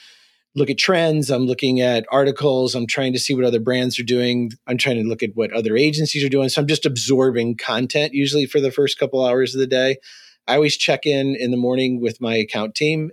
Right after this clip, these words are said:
and, you know, to see what's going on, see what happened, you know, the, the day before with events, or see what's going on in, in, you know, our,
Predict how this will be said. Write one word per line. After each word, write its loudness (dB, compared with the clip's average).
and, -2
you -4
know, -2
to -6
see -4
what's -2
going 0
on, 2
see -4
what 2
happened, -2
you -4
know, 0
the, -4
the -8
day 0
before 0
with -4
events, 0
or 0
see -4
what's -6
going -4
on -2
in, -2
in, -6
you -6
know, -6
our, -4